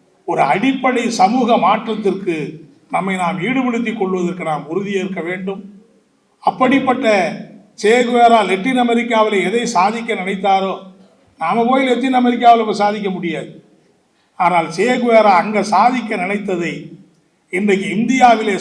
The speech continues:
சாதிக்க வேண்டிய அந்த மகத்தான கடமையை நாம் ஆற்ற வேண்டிய அப்படிப்பட்ட பணியிலே நாம் ஈடுபடுத்திக் கொள்ள வேண்டும். அதுதான் உண்மையிலேயே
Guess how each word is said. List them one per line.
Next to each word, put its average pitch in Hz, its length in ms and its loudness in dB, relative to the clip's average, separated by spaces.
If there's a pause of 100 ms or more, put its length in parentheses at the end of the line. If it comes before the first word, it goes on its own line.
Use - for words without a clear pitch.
சாதிக்க 233 480 0
வேண்டிய 202 280 -4
அந்த 160 200 -6
மகத்தான 208 460 -2 (140)
கடமையை 175 460 -4 (560)
நாம் 156 180 -2 (100)
ஆற்ற 208 200 -2 (100)
வேண்டிய 175 300 -6 (540)
அப்படிப்பட்ட 208 500 -4 (120)
பணியிலே 202 380 -4
நாம் 170 240 -6
ஈடுபடுத்திக் 196 520 -4
கொள்ள 170 200 -6
வேண்டும். 190 340 -8 (580)
அதுதான் 196 480 0 (100)
உண்மையிலேயே 190 640 0